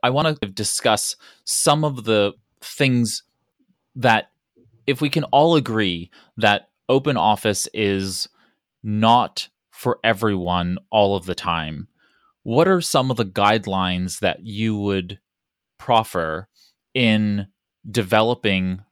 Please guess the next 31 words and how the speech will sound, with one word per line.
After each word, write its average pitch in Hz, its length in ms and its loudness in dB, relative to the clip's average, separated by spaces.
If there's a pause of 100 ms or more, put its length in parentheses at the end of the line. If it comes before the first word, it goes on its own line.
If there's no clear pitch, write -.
(140)
productivity 120 720 0
enabling 92 840 0 (300)
office 92 320 0
design? 80 580 -10 (280)
What 170 320 0
are 127 240 6
the 107 120 -2
good 95 260 -4
principles 92 800 -4 (220)
that - 160 0
we 113 120 -4
should 120 220 0
take 104 260 -2
into 95 260 -4
account 92 520 -2 (400)
as 107 220 0
it - 160 -10
comes 98 480 -4
to 87 500 -4 (280)
laying 92 380 0
out 85 140 -2
an 85 100 -4
office? 76 560 -6 (300)
So 98 440 2 (160)
this 120 180 -2
is 127 120 0
somewhere 104 560 0 (300)
I've 101 320 0 (220)
actually 101 380 -4
had 92 280 -4
the 87 300 -6